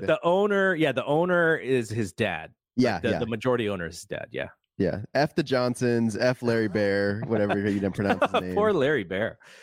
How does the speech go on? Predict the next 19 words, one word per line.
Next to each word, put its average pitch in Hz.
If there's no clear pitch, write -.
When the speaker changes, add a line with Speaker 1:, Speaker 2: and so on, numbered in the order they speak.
Speaker 1:
Larry, 131
Larry 135
Bear's 107
taking, 87
taking 92
shots, 120
even 104
though 98
he's 110
Speaker 2:
He 117
Speaker 1:
like, 107
"What 123
Speaker 2:
should 120
Speaker 1:
did 262
Speaker 2:
be. 233
Speaker 1:
I 349
do? 143
<laughs> -
I'm -